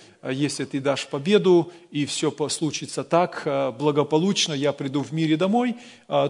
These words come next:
то то, что выйдет из дома моего, я тебе принесу в жертву". Хорошее обещание. С одной стороны, Богу обещать хорошо, хорошо, но оно необдуманное, правильно или нет. И сегодня мы, как верующие люди, тоже стоим перед серьезной задачей, очень серьезной.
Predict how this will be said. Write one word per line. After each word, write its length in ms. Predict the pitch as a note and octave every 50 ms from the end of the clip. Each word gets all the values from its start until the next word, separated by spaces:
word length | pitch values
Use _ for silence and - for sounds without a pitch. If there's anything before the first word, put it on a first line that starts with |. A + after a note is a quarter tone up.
| C#3+
то 280 | - E3+ D#3 D3+ D3 C3+
то, 160 | - - A3+
что 180 | - - - A3
выйдет 340 | G3 G#3+ G3 F3+ F#3+ -
из 160 | G3+ F3+ D3 C#3
дома 260 | D3 F#3 F3 E3+ D#3+
моего, 520 | D3+ D3+ D#3 D3+ C#3+ B2+ D3 C#3+ C#3 C3+ C#3 - - - -
я 400 | D3 D3 E3+ F3+ F3+ F3+ F#3 -
тебе 380 | - - C#3+ A#2+ C#3+ D3 D3 C#3+
принесу 420 | - C#3 C3 C#3 C3 - - C#3
в 60 | B2+
жертву". 500 | A2 C3 B2+ A2+ A2 - - - - - _ _ _ _ _
Хорошее 360 | - G3 A3+ C#4+ - - A3 F3+
обещание. 560 | D3+ D#3 D#3 - - F#3 C#3+ B2 B2 B2+ C3 - -
С 120 | - - F#3+
одной 180 | E3 F3+ F#3+
стороны, 220 | - - F3 E3 D#3
Богу 200 | G3 F3 D3 D#3
обещать 440 | D3 C#3 E3 D#3 - F#3+ E3 -
хорошо, 320 | - G3 F#3+ F3+ - - G#3+
хорошо, 480 | - - C#3 C#3 C3 - - A2+ G#2+ - - - -
но 120 | - D3
оно 120 | D3 D3+ D3+
необдуманное, 600 | D3 D3+ C#3+ C3 C3 D#3 C#3+ C3 B2 A#2 A#2 A#2
правильно 380 | A2+ - C#3+ D3 D#3+ D#3+ D#3 C#3+
или 260 | - - C#3+ C3+ C3+
нет. 260 | C3+ B2+ A2+ G#2 G2+ - _ - - - - _ _
И 80 | - F3+
сегодня 500 | D#3+ - G3+ G3+ A3 G#3 D#3+ D3 D3 C#3+
мы, 280 | C#3+ C#3+ C#3+ C#3+ C#3+
как 200 | C#3 C#3 C3+ B2+
верующие 480 | - D3 C#3+ C#3 C#3 C#3 C3 - - D3+
люди, 460 | D3 E3 F3+ D#3+ D#3 E3 D#3 D3 - - - - - _
тоже 260 | - A#3+ A#3+ G3 C4
стоим 460 | A#3 - - - A#3 A3 G#3 G#3 G3+
перед 340 | E3+ F#3 F3 E3+ E3+ E3+ -
серьезной 600 | - - - F#3+ E3+ E3+ F#3 G3 G3 F3+ G3+ G3
задачей, 500 | F3 F#3 F#3+ F3 E3+ C#3 A#2+ - - C#3
очень 340 | C3+ F#3 F3+ F3+ - - D3+
серьезной. 600 | C3+ - - C#3+ C#3 C3+ A#2 - A2 G#2 G#2+ G#2+